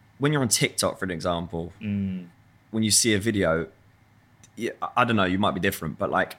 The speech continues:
Speaker 1: I think it's quite rare to click through to their actual profile and then go through all their videos and then follow.
Speaker 2: Yes. Yeah, yeah.
Speaker 1: It's the same for YouTube,
Speaker 2: Yeah.
Speaker 1: but there isn't a click through, <laughs> like, a clear click through to
Speaker 2: Yeah.
Speaker 1: sub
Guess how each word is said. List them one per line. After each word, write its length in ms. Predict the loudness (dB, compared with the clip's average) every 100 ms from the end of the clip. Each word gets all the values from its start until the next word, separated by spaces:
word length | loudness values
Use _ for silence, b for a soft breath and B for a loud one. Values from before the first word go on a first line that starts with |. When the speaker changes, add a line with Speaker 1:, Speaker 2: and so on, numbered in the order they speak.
| _
Speaker 1:
I 40 | -6
think 140 | -2 -2
it's 80 |
quite 240 | 0 0 2
rare 240 | 2 2
to 100 | 0
click 280 | -4 -4 -4
through 320 | -2 0 0 -2
to 140 | -2
their 200 | 0 0
actual 260 | 0 -4 -4
profile 480 | 0 0 0 -4 -2
and 200 | -2 0
then 200 | 0 2
go 140 | 0
through 200 | 0 -2
all 120 | 2
their 140 | 2 2
videos 480 | 0 2 2 0 -2
and 240 | -2 0 2
then 240 | 4 4
follow. 500 | 4 2 4 2 -2 -4
Speaker 2:
Yes. 400 | -8 -8 -12 -18 -10
Yeah, 180 | -6 -6
yeah. 120 | -4
Speaker 1:
It's 200 | -2 -2
the 80 | 0
same 200 | 0 0
for 80 | 0
YouTube, 380 | 2 2 0 -2
Speaker 2:
Yeah. 60 | -2
Speaker 1:
but 100 | -2
there 80 |
isn't 300 | -2 -2 -4
a 40 | -4
click 220 | -6 -4
through, 200 | -4 -6 -10 -20
<laughs> 220 | -20 -12
like, 140 | -10 -10
a 40 |
clear 220 | -4 -2 -2
click 200 | -4 -6
through 180 | -8 -6
to 120 | -4
Speaker 2:
Yeah. 40 | 0
Speaker 1:
sub 320 | 2 0